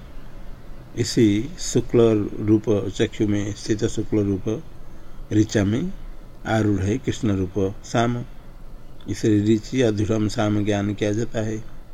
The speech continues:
अथ यदेव एतद अक्षण शुक्लम भाहा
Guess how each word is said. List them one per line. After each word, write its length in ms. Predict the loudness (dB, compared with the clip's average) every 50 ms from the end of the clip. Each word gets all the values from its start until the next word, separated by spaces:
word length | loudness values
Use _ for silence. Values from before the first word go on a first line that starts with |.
| -14 -14 -16 -16 -16 -16 -14 -12 -12 -8 -4
अथ 580 | -4 -4 -4 -6 -12 -10 -6 -4 -4 -2 2 4
यदेव 680 | 4 6 6 6 6 6 6 8 8 8 8 8 8 8
एतद 340 | 8 8 6 4 2 4 4
अक्षण 400 | 2 0 0 -2 0 0 0 0
शुक्लम 640 | 0 0 -2 -2 -2 0 0 2 2 4 2 2
भाहा 420 | 4 4 4 4 2 0 0 -4